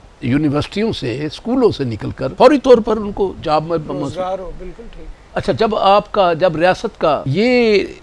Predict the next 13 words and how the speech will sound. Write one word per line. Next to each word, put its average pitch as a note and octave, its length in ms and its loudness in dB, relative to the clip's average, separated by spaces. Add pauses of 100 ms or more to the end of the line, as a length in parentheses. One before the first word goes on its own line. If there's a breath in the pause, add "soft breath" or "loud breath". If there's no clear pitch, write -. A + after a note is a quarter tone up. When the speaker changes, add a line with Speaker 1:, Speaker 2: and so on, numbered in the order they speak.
(300)
Speaker 1:
उसका E3 420 4
mind C3+ 360 2
ही G#3 80 6
set G#3 280 -2
नहीं G#3 300 -4
है, G#3 120 -6 (180)
रियासत - 400 -2
का A3 80 0
mind D#3 260 0
set G#3+ 280 0
ही A#3 100 4
और G#3 240 2
है। G3+ 120 -10